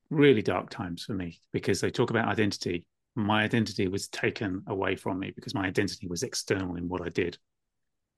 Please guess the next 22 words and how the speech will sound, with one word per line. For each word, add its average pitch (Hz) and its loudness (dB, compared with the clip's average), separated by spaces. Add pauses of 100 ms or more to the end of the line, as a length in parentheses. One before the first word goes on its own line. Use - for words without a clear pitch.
(140)
And 101 2
I 101 4
would 95 -2
certainly 120 2
relate 95 0
to 92 0
the, 92 0 (1300)
the - 4
hard 123 4
work, 127 6 (360)
the, 92 -2 (100)
the, 90 2 (540)
you 95 0
know, 92 -2 (1200)
it, 165 4
it, 165 6
as 117 6
long 143 8
as 147 4
I'm 143 8
working 117 6
hard, 95 0